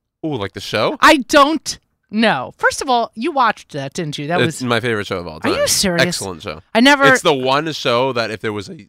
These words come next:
Speaker 1: a Houston sporting event on, I'd rather watch Lost.
Speaker 2: <gasps> That
Speaker 1: I
Speaker 2: is
Speaker 1: was,
Speaker 2: the,
Speaker 1: I
Speaker 2: uh,
Speaker 1: was so into it in
Speaker 2: that
Speaker 1: high
Speaker 2: is the
Speaker 1: school.
Speaker 2: ultimate compliment.
Speaker 1: Yeah, I was so into it. And I was even thinking, I think it was, like,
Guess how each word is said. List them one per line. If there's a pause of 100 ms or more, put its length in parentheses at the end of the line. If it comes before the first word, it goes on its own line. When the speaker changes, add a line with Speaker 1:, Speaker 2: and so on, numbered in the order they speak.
Speaker 1:
a
Houston
sporting
event
on,
I'd
rather
watch
Lost.
Speaker 2:
<gasps> (320)
That
Speaker 1:
I
Speaker 2:
is
Speaker 1:
was,
Speaker 2:
the,
Speaker 1:
I
Speaker 2:
uh,
Speaker 1:
was
so
into
it
in
Speaker 2:
that
Speaker 1:
high
Speaker 2:
is
the
Speaker 1:
school.
Speaker 2:
ultimate
compliment.
Speaker 1:
Yeah,
I
was
so
into
it.
And
I
was
even
thinking,
I
think
it
was,
like,